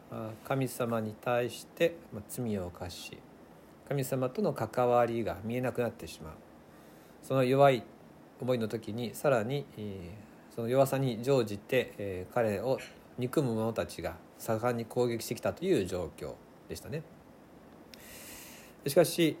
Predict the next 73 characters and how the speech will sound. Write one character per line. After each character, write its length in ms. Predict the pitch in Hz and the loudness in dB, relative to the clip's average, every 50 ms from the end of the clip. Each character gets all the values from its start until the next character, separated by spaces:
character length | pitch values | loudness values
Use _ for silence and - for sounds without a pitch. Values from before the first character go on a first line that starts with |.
| - | -4
え 500 | - 139 131 127 127 127 123 120 120 113 110 | -2 0 2 4 4 4 4 2 0 -2 -2
ー、 40 | - | 0
そ 80 | 139 | 0
の 60 | 135 | 2
中 180 | 139 151 - 139 | 2 2 2 4
で 100 | 120 123 | 4 4
彼 280 | - - 127 120 104 107 | 4 2 2 2 2 4
は 240 | 127 147 143 127 - - - - | 4 4 4 2 0 -6 -16 -6
神 160 | - - 127 117 | -4 -2 -2 -2
様 140 | - 123 | -2 -4
に 60 | 107 101 | -2 -2
よ 80 | 107 | 0
り 80 | 117 113 | 0 0
頼 200 | - 131 127 120 107 | -2 -2 -2 -2 -2
み、 140 | 90 82 - - - - - - | -4 -6 -10 -14 -20 -20 -16 -14
最 220 | 107 - - 151 135 | -2 2 2 4 4
後 80 | 117 | 4
に 80 | 107 104 | 2 0
は 100 | 95 85 | 0 -2
で 80 | - - | -4 -6
す 120 | - - | -4 -2
ね、 180 | 160 165 156 - - - - - - - - - - - | 0 0 0 -4 -10 -20 -20 -20 -20 -20 -20 -20 -12 -6
え 340 | - 110 110 107 107 107 101 - | -4 -2 -2 0 0 -2 -2 -2
ー、 40 | |
私 300 | - 127 - 139 135 - | 0 2 2 2 4 4
を 80 | 233 220 | 4 4
攻 160 | 214 - 165 147 | 6 6 6 6
撃 160 | 143 139 - | 6 4 2
し 20 | |
て 100 | - 120 | 0 0
く 100 | - 147 135 | 2 2 0
る 100 | 117 110 | 0 0
敵 300 | - - 107 110 127 131 | -2 -4 -4 -4 -4 -2
た 160 | - 101 90 | -2 -2 -2
ち 380 | 82 - - - - - 82 87 | -4 -6 -10 -10 -8 -8 -6 -4
が 240 | 110 131 123 - 92 - - - - - - - - - - | -2 0 0 -2 -4 -8 -16 -20 -20 -20 -20 -20 -20 -18 -4
恥 340 | - 113 113 104 110 131 127 | -2 0 0 2 2 2 2
を 80 | 113 | 2
見 120 | 98 117 123 | 2 0 -2
て、 200 | - 95 87 - - - - - - - - - - - - | -4 -6 -6 -8 -12 -20 -20 -20 -20 -20 -20 -20 -18 -14 -10
え 80 | 85 | -10
ー、 20 | 85 | -8
退 420 | - - 123 120 127 127 143 139 | -6 -4 -2 0 0 2 0 0
く 120 | 139 - | 0 -2
っ 20 | 98 | -8
て 180 | - - - | -8 -8 -8
い 60 | 87 87 | -8 -8
う 60 | 87 | -8
こ 100 | - 104 | -8 -8
と 140 | - - 90 | -6 -2 0
を、 180 | 143 143 - - - 113 101 | 0 0 0 -2 -6 -10 -8
そ 120 | - 147 | -4 -2
の 60 | 165 | -2
よ 40 | 175 | 0
う 60 | 156 | 0
な 20 | 131 | 2
こ 100 | 127 113 | 0 0
と 100 | 110 92 | 0 0
を 40 | 76 | -2
で 80 | 71 | -4
す 100 | - - | -6 -6
ね、 200 | 117 139 156 - - - - - - - - - - - - - - - | -6 -6 -6 -6 -10 -18 -20 -20 -20 -20 -20 -20 -20 -20 -20 -20 -14 -10
え 480 | 104 95 92 92 87 85 80 80 78 73 | -8 -6 -6 -6 -6 -6 -8 -10 -10 -6
ー、 40 | 113 | -2
祈 80 | 120 127 | -2 -2
っ 40 | |
て 100 | 120 - | 0 0
る 80 | 98 92 | -2 -4
わ 60 | 90 | -4
け 120 | 80 85 73 | -4 -6 -8
で 60 | 71 | -8
す 260 | - - - - 76 80 | -10 -12 -12 -12 -6 -2
が 200 | 98 95 85 82 | -2 -2 -2 -2